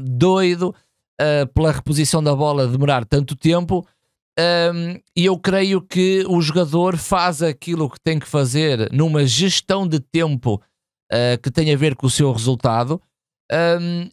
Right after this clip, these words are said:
e estará lá o árbitro, eh, para tomar essa decisão, porque é o árbitro que atua nessa decisão,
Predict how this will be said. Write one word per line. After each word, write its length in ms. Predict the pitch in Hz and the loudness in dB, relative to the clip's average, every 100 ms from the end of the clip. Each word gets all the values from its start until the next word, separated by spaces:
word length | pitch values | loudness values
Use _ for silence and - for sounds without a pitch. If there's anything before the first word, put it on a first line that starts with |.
| - | -2
e 360 | 185 185 180 | 0 2 0
estará 420 | 165 - 202 185 185 | -2 -2 0 0 2
lá 180 | 185 | 2
o 160 | 175 170 | 2 0
árbitro, 680 | 180 185 170 165 160 151 - | 0 -2 -4 -4 -4 -6 -4
eh, 160 | 143 139 | -2 -2
para 300 | - 160 151 | 0 0 0
tomar 420 | - 151 165 151 | 0 0 0 0
essa 300 | 139 - 143 | 0 0 -2
decisão, 460 | - 156 135 208 240 | 0 0 2 0 -2
porque 260 | 147 - | -4 0
é 60 | 143 | 0
o 120 | 143 | 2
árbitro 520 | 160 147 135 120 127 | 0 -2 -4 -4 -8
que 180 | - 165 | -2 0
atua 420 | 156 - 180 139 | 0 -2 0 0
nessa 320 | 120 123 - | -2 -4 -4
decisão, 440 | 135 165 156 190 | -4 -2 -2 -2